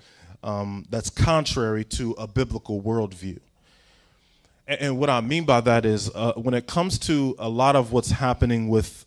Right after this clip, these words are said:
uh, all, all the different challenges and the agendas and the movements that are happening, you'll recognize that the faces of these things are always pointing to children. It's always about,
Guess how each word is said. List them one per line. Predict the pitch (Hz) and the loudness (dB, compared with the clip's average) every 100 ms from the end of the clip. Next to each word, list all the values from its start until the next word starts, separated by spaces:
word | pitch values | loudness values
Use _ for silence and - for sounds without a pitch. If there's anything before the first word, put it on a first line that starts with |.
| _ | _
uh, | 95 | -6
all, | 110 107 104 104 - - | -2 0 -2 -4 -8 -4
all | 117 131 123 127 127 | 2 2 4 4 4
the | 117 | -2
different | 110 131 - 107 | 0 -2 -2 -6
challenges | - - 135 123 117 113 101 | -4 -2 0 0 -2 -6 -6
and | 107 | -6
the | 98 95 | -6 -8
agendas | 92 117 123 117 107 | -6 -6 -2 -4 -4
and | 98 | -6
the | 98 | -4
movements | 113 123 117 107 | -2 -2 -2 -4
that | 110 | -2
are | 101 | -2
happening, | 104 104 110 98 95 - - - | -4 -6 -8 -12 -14 -20 -20 -4
you'll | 117 107 | -4 0
recognize | 160 247 165 120 107 95 95 101 - - _ _ _ _ _ _ | 0 0 -2 -4 -2 -2 -2 -4 -8 -12 _ _ _ _ _ _
that | - 113 - | -2 -2 -2
the | - | -6
faces | 113 - 220 240 - 160 120 | -6 -8 -6 -4 -4 -6 -2
of | 120 104 | -4 -2
these | 113 101 | -6 -6
things | - 101 98 98 - _ - | -6 -8 -8 -10 -16 _ -8
are | 110 - | -8 -2
always | 160 185 170 160 | -2 0 -4 -6
pointing | - 117 117 | -10 -6 -6
to | 113 107 | -8 -14
children. | - 80 - - _ _ _ _ _ _ _ - | -12 -14 -16 -20 _ _ _ _ _ _ _ -12
It's | 117 | -12
always | - 151 185 175 170 156 127 | -8 -6 -4 -4 -4 -4 -8
about, | 110 117 113 | -4 -2 -4